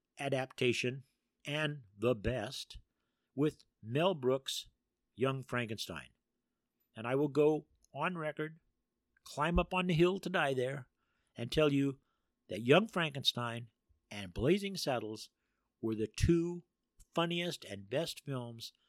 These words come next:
that Mel Brooks ever made, and they were two of the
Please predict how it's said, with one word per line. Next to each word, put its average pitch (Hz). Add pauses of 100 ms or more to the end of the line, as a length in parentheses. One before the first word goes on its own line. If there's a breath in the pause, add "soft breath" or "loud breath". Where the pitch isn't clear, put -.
(220)
that 90
Mel 127
Brooks 113 (140)
ever 175
made, 135 (840)
and 120
they 123
were 113
two 131
of 101
the 95